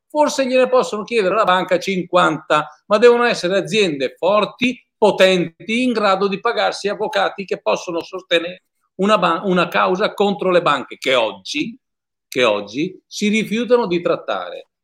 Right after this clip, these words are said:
Mentre nella stragrande maggioranza dei casi sono persone che hanno contratto un mutuo,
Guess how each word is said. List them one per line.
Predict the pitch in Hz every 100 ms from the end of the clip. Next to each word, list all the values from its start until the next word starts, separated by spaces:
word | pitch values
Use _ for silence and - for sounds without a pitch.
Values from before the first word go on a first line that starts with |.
| _ _ -
Mentre | 320 240 180 180 202
nella | 226 220 226 220 202
stragrande | 220 214 247 269 220
maggioranza | 190 185 190 202 240 208
dei | 196 190
casi | 196 160 139 147 156
sono | - 240 160 123 - _
persone | - 226 233 254 190 143
che | 160 226 127 - _ _ -
hanno | 254 277 208
contratto | 170 185 208 190 180
un | 180
mutuo, | 175 170 175 247 - _